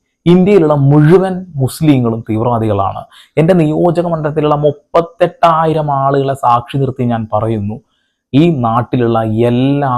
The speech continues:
മുസ്ലിങ്ങളും വർഗീയവാദികളാണ്. എനിക്കൊരു ചുക്കുമില്ല എന്ന് പറഞ്ഞിട്ട് ചുമ്മാതൊരു മാപ്പും എഴുതി കൊടുത്ത് അല്ലെങ്കിൽ മാപ്പും പറഞ്ഞുകൊണ്ട് അങ്ങ് തടി തപ്പ എന്നാണ് മണകുണാഞ്ച വിചാരിച്ചിട്ടുള്ളത്.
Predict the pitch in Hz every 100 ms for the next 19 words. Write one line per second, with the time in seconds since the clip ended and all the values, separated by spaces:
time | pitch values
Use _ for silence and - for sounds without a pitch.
0 | 123 107 - 117 104 101 131 170 _ _
1 | _ - 110 107 107 107 98 95 _ -
2 | - _ _ _ _ - 151 147 131 131
3 | - 139 - 185 139 120 123 117 113 117
4 | 110 104 104 107 101 - _ _ _ -
5 | 143 160 170 147 127 131 143 131 123 117
6 | 131 151 - 143 110 110 123 113 110 -
7 | - 131 143 123 117 113 151 127 117 120
8 | 123 107 104 - _ - 196 190 - _
9 | _ - 123 135 147 113 117 110 101 101
10 | 110 143 _ - 117 113 123 135 127 113
11 | 101 107 107 107 107 101